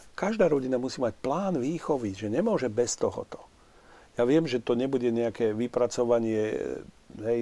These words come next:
týchto metodických pokynov alebo niečo, ale že naozaj toto treba, e, akoby tak, e, zavnímať, že všetko potrebujú rodičia odovzdať a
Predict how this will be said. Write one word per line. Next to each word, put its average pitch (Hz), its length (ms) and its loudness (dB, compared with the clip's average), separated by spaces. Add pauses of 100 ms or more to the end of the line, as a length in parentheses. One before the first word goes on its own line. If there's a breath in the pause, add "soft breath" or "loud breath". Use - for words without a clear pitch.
(120)
týchto 110 320 -2
metodických 113 640 0
pokynov 139 480 -2
alebo 107 240 0
niečo, 107 400 -4
ale 110 160 0 (480 loud breath)
že - 160 -10
naozaj 123 560 2 (600)
toto 147 260 -2
treba, 123 460 -2
e, - 20 -14 (560)
akoby 110 300 -6
tak, 104 240 -4
e, - 0 - (880 loud breath)
zavnímať, 123 640 0
že 110 100 -2 (380 loud breath)
všetko - 580 -4
potrebujú 113 560 0
rodičia 113 560 -4
odovzdať 110 540 -4 (260)
a 120 140 0